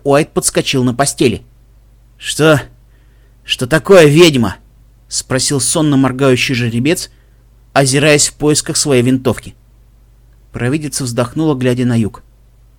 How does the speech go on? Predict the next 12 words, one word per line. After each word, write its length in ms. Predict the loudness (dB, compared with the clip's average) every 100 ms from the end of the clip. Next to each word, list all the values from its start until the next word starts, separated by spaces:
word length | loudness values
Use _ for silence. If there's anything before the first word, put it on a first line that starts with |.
| _
«Вот 400 | -8 -2 0 0
и 60 | -2
началось. 720 | -4 -2 -2 -2 0 -2 -4 -14 _ _ _ _ _ _ _ _ _ _
Нам 360 | -10 -4 -2 0
нужно 320 | 0 0 2
выходить 460 | 2 2 2 2 0
как 180 | -2
можно 280 | 2 2 2
скорее». 560 | 2 4 4 4 2 -2 _ _ _ _ _ _ _ _ _ _ _ _ _ _ _ _ _ _ _ _ _ _ _ _ _ _ _ _ _ _ _ _ _ -12
Заметка. 540 | -8 -4 -4 -6 -8 -14 _ _ _ _ _ _ _ _ _
Новый 440 | -2 2 4 4 4
уровень. 380 | 2 2 0